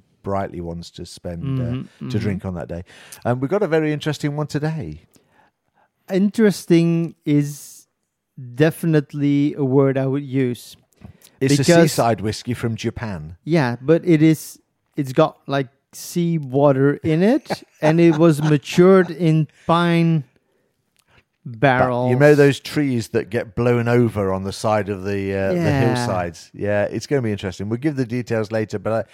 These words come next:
Speaker 1: I, I saw that at the
Speaker 2: Yeah.
Speaker 1: weekend and I thought, "That's a podcast whiskey." And, and it's a no
Speaker 2: It's
Speaker 1: age, so it's, it's nothing grossly, s-, it's nothing, like, twenty years old or anything,
Speaker 2: No,
Speaker 1: and
Speaker 2: no,
Speaker 1: super
Speaker 2: no.
Speaker 1: smooth
Speaker 2: I
Speaker 1: and all
Speaker 2: get
Speaker 1: that,
Speaker 2: that.
Speaker 1: but you can see I've already been drinking it, so it's not
Speaker 2: Yeah.
Speaker 1: that bad.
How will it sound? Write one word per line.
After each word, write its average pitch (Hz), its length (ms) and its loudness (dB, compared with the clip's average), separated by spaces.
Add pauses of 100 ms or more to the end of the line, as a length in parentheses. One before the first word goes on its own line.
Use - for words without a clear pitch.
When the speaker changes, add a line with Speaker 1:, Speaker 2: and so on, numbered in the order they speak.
(220)
Speaker 1:
I, - 40 -18
I - 20 -4
saw 175 200 -2
that 170 160 2
at 143 60 -2
the 123 60 -4
Speaker 2:
Yeah. 139 60 -2
Speaker 1:
weekend 135 360 -2
and 104 40 -2
I 104 40 -2
thought, 98 420 -2 (480)
"That's - 320 -4
a 95 40 -10
podcast 92 500 -12
whiskey." - 340 -16 (600)
And, 139 160 -2
and 151 160 2
it's 143 160 -2
a 143 80 4
no 143 220 4
Speaker 2:
It's 131 100 4
Speaker 1:
age, 107 200 -4
so 110 160 -2
it's, - 220 -8
it's - 260 -10
nothing 147 600 -2
grossly, 135 520 -4
s-, - 260 -12
it's - 240 -12
nothing, 139 400 -8
like, 123 300 -6 (260)
twenty 127 240 -6
years 117 240 -4
old 117 260 0
or 110 120 -2
anything, 107 240 -6
Speaker 2:
No, 208 140 0
Speaker 1:
and 139 80 0
Speaker 2:
no, 123 100 -4
Speaker 1:
super 123 160 -4
Speaker 2:
no. - 40 -10
Speaker 1:
smooth 113 540 -6
Speaker 2:
I 107 40 -8
Speaker 1:
and 107 80 -6
all 107 120 -2
Speaker 2:
get 101 80 -6
Speaker 1:
that, 117 180 -8
Speaker 2:
that. - 0 -
Speaker 1:
but 104 220 -8 (380)
you 117 100 -12
can 123 140 -10
see 143 180 -2
I've 120 100 0
already 113 200 2
been 104 140 -4
drinking 98 340 -6
it, - 180 -12
so 104 160 -6
it's - 180 -8
not 180 140 -4
Speaker 2:
Yeah. 185 60 -4
Speaker 1:
that 101 180 -10
bad. 90 220 -14